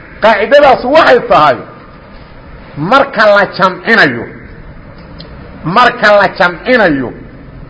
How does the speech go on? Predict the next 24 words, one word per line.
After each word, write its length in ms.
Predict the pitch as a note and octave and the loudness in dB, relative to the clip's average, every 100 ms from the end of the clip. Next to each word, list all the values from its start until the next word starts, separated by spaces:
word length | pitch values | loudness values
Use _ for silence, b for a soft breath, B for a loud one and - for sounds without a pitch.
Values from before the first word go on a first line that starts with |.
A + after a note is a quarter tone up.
| - - - - - - - - - - - - - | -18 -18 -16 -16 -14 -14 -12 -12 -12 -12 -12 -10 -6
isimka 500 | C4 - A#3 - G#3 | -4 -4 -6 -2 0
mufradka 600 | B3 D#4+ E4 - - G3+ | 0 -2 -2 -4 0 0
ahoo 300 | F#3+ F3 D#3+ | 2 2 0
la 100 | D#3 F#3 | 0 0
rabo 180 | G3 G#3 B3+ | 0 0 -2
in 140 | C4 | -4
lagu 200 | A#3+ D4 | -2 -4
keeno, 460 | - A3 G3+ A3+ A#3 - - | -2 -2 0 -2 -4 -10 -6
"Maa 220 | A3 A#3+ | 0 0
jumica 420 | A#3 G#3+ A#3+ A3 | -2 -8 -6 -6
bi 140 | F#3 G3 | -6 -4
alifin 360 | G3 B3 G#3 G#3 | -4 -4 -6 -2
wa 180 | G3 | -2
taa'in 360 | F#3+ A3 A#3+ A3 | 0 0 0 -4
maziidatayni," 840 | G3 F3+ B3 D4 A3+ - F3+ F#3 D3+ - - - - | -6 -4 -2 0 -2 -2 -4 -4 -8 -14 -20 -20 -6
marka 340 | A3 C#4 C4 G#3+ | 0 0 2 0
la 80 | G#3 | 2
rabo 160 | G#3 B3 | 2 -2
in 60 | C4 | -6
lagu 320 | A#3+ D#4+ E4 | -2 -2 0
keeno, 460 | C4+ A#3 G3+ E3 A#2+ - - - E3 | 0 2 2 -2 -6 -12 -20 -18 -12
mufradkaa 840 | E3+ C4 C#4+ - A3+ E3+ - D#3 | -6 -4 -6 -6 -8 -6 -2 0
laga 220 | D3 D#3 | 0 -6
xadfaa. 420 | - - - - | -8 -12 -14 -20